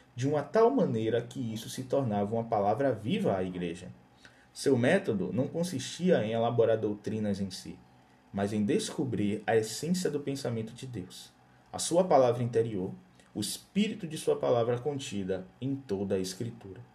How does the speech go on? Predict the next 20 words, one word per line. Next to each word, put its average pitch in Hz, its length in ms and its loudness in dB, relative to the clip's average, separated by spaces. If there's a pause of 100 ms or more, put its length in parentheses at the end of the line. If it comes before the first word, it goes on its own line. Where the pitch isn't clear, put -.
(400)
Este - 200 0
método 139 440 2
singular 110 680 0
de 107 80 -6
exposição 101 560 -4
da 104 100 -2
palavra 92 400 0
de 90 120 -10
Deus 95 400 -6 (360)
foi 120 220 -2
uma 127 200 2
tremenda 135 600 2
contribuição 143 1040 -4
para 110 160 2
a 107 60 0
restauração 156 800 2
do 120 100 -2
ministério 113 500 -2
de 92 120 -2
mestre. - 420 -6